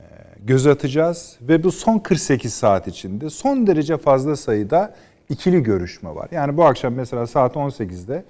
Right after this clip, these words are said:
Sayın Çavuşoğlu'yla dış-, e, Rusya Dışişleri Bakanı Lavrov görüşme yaptılar. Bunlar, bunlar hep sahaya yansıyacak gelişmeler. Daha önce Sayın Cumhurbaşkanımızın da, daha önce dediğimiz yirmi dört saat evvelinde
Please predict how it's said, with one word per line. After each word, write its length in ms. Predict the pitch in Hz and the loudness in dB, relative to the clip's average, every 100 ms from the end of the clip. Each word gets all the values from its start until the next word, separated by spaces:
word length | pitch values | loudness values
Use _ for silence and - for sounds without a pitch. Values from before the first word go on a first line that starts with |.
| _ _ _ | _ _ _
Sayın 260 | - 139 123 | -2 -2 0
Çavuşoğlu'yla 920 | - 135 - 110 98 101 101 160 175 | -2 -2 -2 -4 -4 -6 -6 -8 -8
dış-, 200 | 131 - 104 | -16 -18 -20
e, 300 | - 107 110 | -16 -14 -12
Rusya 300 | 127 131 127 | -6 -4 -4
Dışişleri 360 | 123 107 90 | -6 -10 -12
Bakanı 320 | 85 - 98 | -12 -14 -2
Lavrov 380 | 107 101 87 80 | 2 2 0 -8
görüşme 360 | 80 78 - 101 | -14 -18 -14 -4
yaptılar. 640 | 139 135 - 151 165 175 - - _ _ _ | -2 -2 -2 4 4 2 -4 -20 _ _ _
Bunlar, 500 | 113 127 143 143 127 | -8 -6 -4 -6 -8
bunlar 240 | 139 151 147 | -4 -2 0
hep 140 | 185 - _ | -2 -6 _
sahaya 500 | - - 127 135 160 | -12 -4 -2 0 0
yansıyacak 760 | 156 123 113 - 101 101 92 - _ _ _ | 2 2 2 -2 -2 -2 -2 -8 _ _ _
gelişmeler. 640 | 107 101 - 104 123 151 | -4 -4 -6 -12 -10 -8
Daha 200 | 131 123 | -2 -2
önce 300 | 123 113 135 143 _ _ | -2 -4 -8 -8 _ _
Sayın 260 | - 113 110 | -6 -4 -4
Cumhurbaşkanımızın 1000 | 120 131 107 98 - 101 98 92 101 95 | -4 -2 0 -2 -2 -10 -10 -10 -8 -4
da, 200 | 143 180 | -4 -4
daha 160 | 113 101 | -6 -6
önce 160 | 92 | -8
dediğimiz 340 | 101 92 107 131 | -10 -10 -12 -12
yirmi 160 | 101 | -10
dört 160 | 101 92 | -8 -8
saat 240 | 92 87 - - - | -12 -18 -20 -20 -20
evvelinde 600 | 95 90 90 87 95 180 | -18 -14 -14 -14 -14 -14